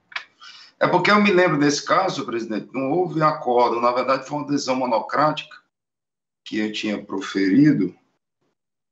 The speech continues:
e a parte entrou, salvo engano, com embargo de declaração,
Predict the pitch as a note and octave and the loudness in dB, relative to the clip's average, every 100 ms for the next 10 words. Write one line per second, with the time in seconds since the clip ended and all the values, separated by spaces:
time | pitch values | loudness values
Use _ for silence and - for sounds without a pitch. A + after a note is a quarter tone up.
0 | _ - A2 A#2 A#2+ B2 - A#2+ B2 - | _ -8 -2 2 4 6 6 4 4 0
1 | - - - F2 - A2+ A#2 A#2+ A2+ A2+ | -6 -10 -10 -8 -6 -2 2 2 2 -4
2 | A2 G#2+ G#2+ - G#2 G#2 G#2 G#2 G#2 G2+ | -2 -2 -6 -6 -2 0 0 -2 -6 -4
3 | G#2 G#2+ B2+ - C3+ D#3 F3 | -2 0 -2 -2 0 0 0